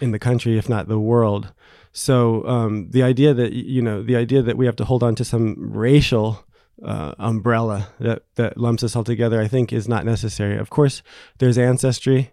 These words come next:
there's tradi-, there's cultural traditions, and I think that those things can be kind of respected and revered without the illusion that there's, that there's something racial.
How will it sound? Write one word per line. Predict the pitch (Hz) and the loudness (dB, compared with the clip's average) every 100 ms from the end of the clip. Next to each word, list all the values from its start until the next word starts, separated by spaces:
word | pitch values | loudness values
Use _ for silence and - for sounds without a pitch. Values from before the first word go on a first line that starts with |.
| - | -6
there's | 120 117 | 0 2
tradi-, | - 120 110 113 | 2 0 0 0
there's | 127 - | 0 0
cultural | 117 - 123 | -2 -2 -2
traditions, | 120 123 127 117 113 | 0 0 0 -2 0
and | |
I | 123 | 2
think | 147 127 | 2 0
that | 120 | 0
those | 127 | 0
things | - 127 - | 0 -2 -2
can | 127 113 113 - 113 | -2 -2 -2 -8 -6
be | 117 117 | -4 -2
kind | 120 113 110 | -2 -2 -2
of | 101 - - _ _ | -6 -12 -20 _ _
respected | 135 123 - 127 151 | 2 4 4 2 4
and | 123 107 | 2 4
revered | 107 101 110 127 139 104 | 2 2 4 6 6 4
without | 107 120 113 101 | 2 4 4 4
the | 117 | 2
illusion | 107 117 120 117 110 | 4 4 4 4 2
that | 104 98 - | 2 -2 -2
there's, | 104 87 - | -4 -4 -4
that | 117 101 | -4 -4
there's | 104 | -8
something | - 107 107 | -6 -4 -2
racial. | 107 104 110 | -2 -2 -4